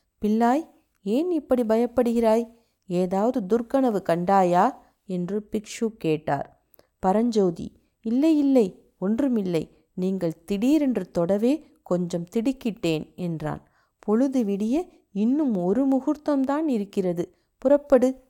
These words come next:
போகலாம். பொழுது விடிவதற்குள் இந்த கோட்டையை கடந்து போய்விட வேண்டும்."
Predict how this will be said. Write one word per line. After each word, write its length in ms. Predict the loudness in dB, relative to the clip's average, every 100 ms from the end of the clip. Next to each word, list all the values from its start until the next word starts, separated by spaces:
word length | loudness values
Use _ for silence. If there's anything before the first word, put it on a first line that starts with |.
| _
போகலாம். 560 | 0 2 4 2 0 -4 _ _ _
பொழுது 400 | -2 0 2 0
விடிவதற்குள் 800 | 0 0 0 0 -2 -2 -2 -2 -4 _ _
இந்த 260 | -4 -2
கோட்டையை 580 | -2 2 2 2 0 0
கடந்து 460 | -2 -4 -2 -2 2
போய்விட 440 | 2 2 2 0
வேண்டும்." 440 | 0 -2 -2 -4